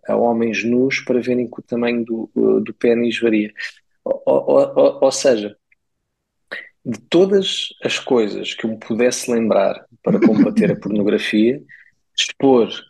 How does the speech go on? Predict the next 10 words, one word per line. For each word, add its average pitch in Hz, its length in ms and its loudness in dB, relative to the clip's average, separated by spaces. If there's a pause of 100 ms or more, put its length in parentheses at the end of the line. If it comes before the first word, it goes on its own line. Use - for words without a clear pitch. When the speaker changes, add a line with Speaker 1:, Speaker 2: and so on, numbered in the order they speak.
Speaker 1:
crianças 117 760 0
Speaker 2:
Seria, 117 220 0
Speaker 1:
a 110 80 0
homens 107 440 0
Speaker 2:
seria 165 220 4
a 123 40 0
Speaker 1:
nus 131 180 4
Speaker 2:
última. 131 200 0
Speaker 1:
não - 160 2
seria, 123 640 0